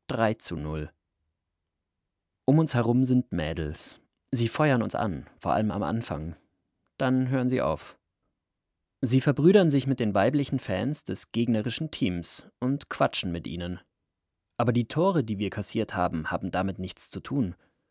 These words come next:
Es ist nicht so, dass die Mädels entmutigt sind. Frauen haben ihre eigenen Regeln. Sie schließen Bekanntschaften. So viel habe ich verstanden.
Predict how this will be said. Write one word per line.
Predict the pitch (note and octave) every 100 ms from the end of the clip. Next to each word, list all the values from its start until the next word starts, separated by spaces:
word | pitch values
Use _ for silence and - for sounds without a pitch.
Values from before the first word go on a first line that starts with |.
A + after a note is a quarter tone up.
| _ _ _ -
Es | B2
ist | F3 -
nicht | -
so, | A2+
dass | A2+ G2+
die | G2+
Mädels | F#2 G#2 G#2 -
entmutigt | - - G2+ A2+ A2 -
sind. | - D#2 - - _ _ _ _ _ _
Frauen | - C3+ D#3+ E3+ C3+
haben | D3+
ihre | - C3+ B2
eigenen | C#3 C#3 G#2+
Regeln. | F#2+ F2+ F#2 F#2+ - _ _ _ _ _
Sie | - E2+
schließen | - F#2 G#2
Bekanntschaften. | G2 C3+ D3 F2 - - - _ _ _ _ _ _ _ -
So | C#3 D3+
viel | - C#3+ B2
habe | A#2
ich | G#2+
verstanden. | A#2 - E2 F#2 -